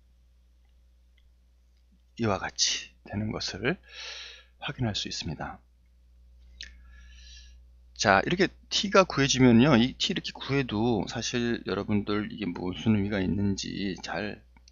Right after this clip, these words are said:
가슴에 안, 와닿지 않을 것 같아요. 그죠? 네, 그래서 이제 이 내용을 그래프를 이제 그려보면은 더 확실하게 와닿을 수 있겠죠.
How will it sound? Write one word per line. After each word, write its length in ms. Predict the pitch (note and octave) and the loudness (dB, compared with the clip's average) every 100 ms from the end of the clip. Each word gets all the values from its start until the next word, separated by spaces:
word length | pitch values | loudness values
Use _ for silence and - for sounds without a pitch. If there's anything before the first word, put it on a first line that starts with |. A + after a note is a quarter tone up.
| _ - | _ -12
가슴에 300 | - - A2 | -10 -4 -2
안, 240 | F2 A#2+ - _ _ _ - | 0 -4 -6 _ _ _ -10
와닿지 440 | F2+ - F2+ - | -8 -6 -6 -6
않을 200 | E2 G2+ - | -6 -6 -6
것 80 | F2+ | -10
같아요. 380 | - - F2+ | -10 -12 -14
그죠? 340 | - - A#2 G#3+ - _ _ - | -12 -4 -4 -4 -10 _ _ -18
네, 80 | - F2 G2+ - | -14 -14 -16 -18
그래서 380 | F#2 A#2 C#3+ D3+ - - - _ _ _ - | -8 -2 -2 -2 -12 -20 -20 _ _ _ -18
이제 220 | - G2 - | -10 -8 -4
이 200 | A2 A2 | 0 2
내용을 640 | G#2 G2 G2+ G#2+ D#3 G3+ - _ _ _ _ _ - _ _ _ _ _ - _ _ _ _ - | 2 0 -2 2 2 0 -4 _ _ _ _ _ -20 _ _ _ _ _ -20 _ _ _ _ -16
그래프를 400 | - B2 - - | -4 -4 -4 -6
이제 120 | A#2 | -6
그려보면은 1000 | - - A2 G3 F#3 A#2 F#2 F#2 F#2+ A2 | -8 -8 -2 0 0 -2 -2 -2 0 -2
더 400 | G2+ F2 A#2+ A3+ - - - - _ _ _ _ - _ - - - _ _ _ _ _ _ _ _ - _ - - - - - | -2 0 2 2 -2 -20 -20 -20 _ _ _ _ -20 _ -20 -20 -20 _ _ _ _ _ _ _ _ -20 _ -12 -12 -12 -20 -16
확실하게 420 | - - C#3+ B2+ | -12 -6 -2 2
와닿을 380 | G#2+ F#2+ G#2 F2+ | 2 2 -2 -4
수 120 | - | -6
있겠죠. 580 | A2 - - - F#2+ - | -8 -10 -14 -4 -4 -4